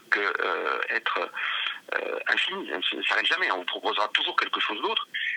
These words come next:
et on est dans un espèce de désir perpétuel qu'on retrouve, euh, par exemple chez Épicure, qui condamne ça, hein, il dit, euh, vous désirez de plus en plus, vous désirez, vous désirez, mais au final vous êtes, vous devenez esclave de vos désirs, de vos propres désirs. Donc il faut se libérer, hein,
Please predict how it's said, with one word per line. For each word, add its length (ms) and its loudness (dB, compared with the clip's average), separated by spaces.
et 80 0
on 120 2
est 60 0
dans 180 2
un 100 2
espèce 300 -2
de 80 -4
désir 360 0
perpétuel 560 2
qu'on 120 0
retrouve, 460 0
euh, 460 0
par 160 0
exemple 180 2
chez 120 2
Épicure, 400 0
qui 100 -2
condamne 500 0
ça, 80 4
hein, 120 2
il 80 -6
dit, 200 -4
euh, 540 -2
vous 120 -8
désirez 320 -2
de 40 -14
plus 160 0
en 60 0
plus, 140 -2
vous 80 -10
désirez, 300 -2
vous 100 -6
désirez, 380 2
mais 260 0
au 60 2
final 240 4
vous 80 0
êtes, 120 0
vous 120 -4
devenez 340 -2
esclave 520 2
de 80 -2
vos 120 -2
désirs, 340 -2
de 60 -8
vos 120 -4
propres 300 0
désirs. 280 -6
Donc 180 0
il 60 -2
faut 120 0
se 140 0
libérer, 480 2
hein, 140 2